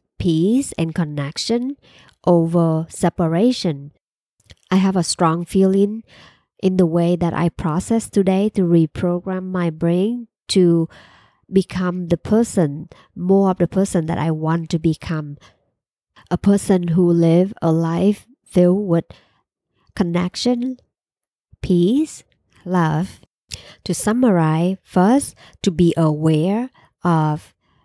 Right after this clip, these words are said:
the pattern that we've been doing that we want to break the cycle of, the habit that we no longer have.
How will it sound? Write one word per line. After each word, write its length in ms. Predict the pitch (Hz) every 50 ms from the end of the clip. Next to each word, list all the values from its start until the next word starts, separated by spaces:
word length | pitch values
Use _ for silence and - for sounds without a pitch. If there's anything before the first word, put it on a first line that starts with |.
| _ _ -
the 160 | 185 180 170
pattern 640 | - - 165 160 160 170 165 180 165 156 156 151 147
that 180 | 151 147 147 -
we've 140 | - 170 165
been 220 | 160 170 165 165 160
doing 460 | 170 165 170 165 165 165 160 160 156
that 240 | - 143 143 - -
we 200 | 165 170 160 160
want 380 | 160 165 151 151 160 151 -
to 160 | - 165 156 151 -
break 260 | - 165 165 175 180 _ _ _ -
the 120 | 175 165 151
cycle 460 | - - 156 147 147 147 - 147 131
of, 460 | 107 90 90 - 92 - - - _ _ _ _
the 100 | - 170
habit 520 | 147 151 170 165 165 170 165 165 151 135 _
that 280 | - - 160 139 139 -
we 160 | 160 165 160
no 180 | 160 165 165 160
longer 400 | 165 170 165 170 170 165 151 147
have. 480 | 151 165 180 180 190 226 262 277 277